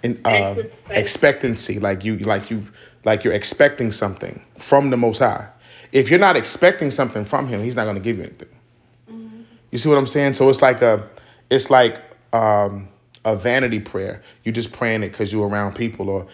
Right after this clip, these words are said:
Speaker 1: you praying it 'cause somebody asked you to pray, or you praying just 'cause it's nighttime or morning time or whatever. But whenever you pray, make sure you pray, um,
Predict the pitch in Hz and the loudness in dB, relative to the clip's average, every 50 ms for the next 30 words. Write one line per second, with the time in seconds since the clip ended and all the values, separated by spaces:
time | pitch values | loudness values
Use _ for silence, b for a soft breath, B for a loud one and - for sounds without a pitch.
0 | B B B B - 104 101 - 120 110 107 101 101 107 101 - 110 104 104 98 | B B B B -10 -8 -6 -4 -2 -2 -2 -2 -4 -6 -6 -6 -4 -2 -2 -2
1 | 98 101 101 104 98 - - - 98 95 - - 113 104 98 101 98 98 95 B | -2 0 0 -2 -2 -4 -8 -12 -12 -12 -4 -2 -2 0 0 -2 -4 -6 -10 B
2 | B B B B B - 110 101 - 123 113 107 107 104 110 104 - - 104 92 | B B B B B -8 -8 -6 -4 -2 -2 -2 -2 -2 -4 -6 -4 -4 -4 -4
3 | 101 101 92 107 107 107 95 - - 107 98 104 101 101 101 104 107 107 104 101 | -4 -6 -4 -2 -2 -2 -4 -4 -6 -8 -6 -6 -6 -6 -4 -4 -2 -2 -4 -4
4 | 101 107 98 98 98 95 98 98 104 110 117 104 98 - - - b b b b | -6 -8 -8 -8 -8 -8 -4 0 4 4 4 4 2 -2 -8 -12 b b b b
5 | b b b b - 107 104 117 110 98 - - - - _ _ _ 104 107 110 | b b b b -8 0 2 4 4 4 2 -4 -12 -20 _ _ _ -6 -2 2
6 | 120 127 120 120 120 110 110 104 - - - 151 147 143 127 117 107 98 98 - | 2 4 4 2 0 -2 -4 -6 -8 -4 0 2 4 4 4 2 0 -2 -6 -8
7 | - 104 110 110 107 107 - - 113 104 107 104 104 - - 123 117 113 110 104 | -6 -2 -2 0 0 -2 -2 -4 -4 -4 -4 -6 -8 -4 -2 0 2 4 2 2
8 | 104 98 98 b b b b b b b b b b b _ - 107 101 98 98 | 0 -2 -6 b b b b b b b b b b b _ -8 -6 -4 -4 -4
9 | 95 92 92 92 | -6 -8 -10 -12